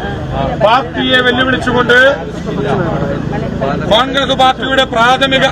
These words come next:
അംഗത്വത്തിൽ നിന്ന് രാഹുലിനെ പുറത്താക്കിയെന്ന് കോൺഗ്രസ് പാർട്ടിയുടെ നേതാക്കന്മാർ പറയുന്ന സമയത്ത്, നിയമസഭാ സമ്മേളനത്തിന് പോകുന്ന സമയത്ത്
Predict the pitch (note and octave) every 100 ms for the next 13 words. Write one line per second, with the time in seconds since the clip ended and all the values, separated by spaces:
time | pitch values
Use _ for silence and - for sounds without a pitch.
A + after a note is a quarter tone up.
0 | B3+ A3 B3 C4 C4 C4 C4 B3+ A#3+ G#3+
1 | A#3+ B3 C4 B3+ A#3 A#3+ C4 C4 C4 B3+
2 | B3+ - - - G3+ B3 C4 A#3 B3+ B3+
3 | B3 B3+ A3 A#3+ C4 C4 C4 C4 B3+ B3
4 | C4 B3+ B3 B3+ B3 B3+ C4 C#4 - C4+
5 | C4+ - - - - A3 C4+ C#4 C4 C4
6 | C4 B3 B3 C4+ C4+ C4+ C4 B3+ C4 B3+
7 | A#3+ B3+ B3+